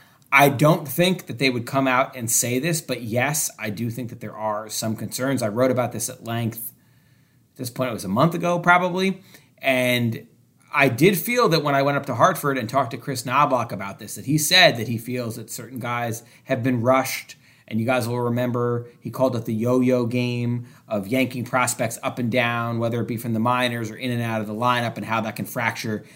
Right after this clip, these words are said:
their confidence and stunt their development. So it's an issue that I think a lot of us have, have observed, although, you know, you could look right now and say, "Look at, look at Filip Chytil,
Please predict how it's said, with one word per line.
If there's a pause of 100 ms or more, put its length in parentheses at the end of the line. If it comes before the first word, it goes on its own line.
(120)
their
confidence
and
stunt
their
development. (100)
So (600)
it's (340)
an
issue
that
I
think
a
lot
of
us
have,
have
observed,
although,
you
know,
you
could
look
right
now
and
say, (280)
"Look
at,
look
at
Filip
Chytil,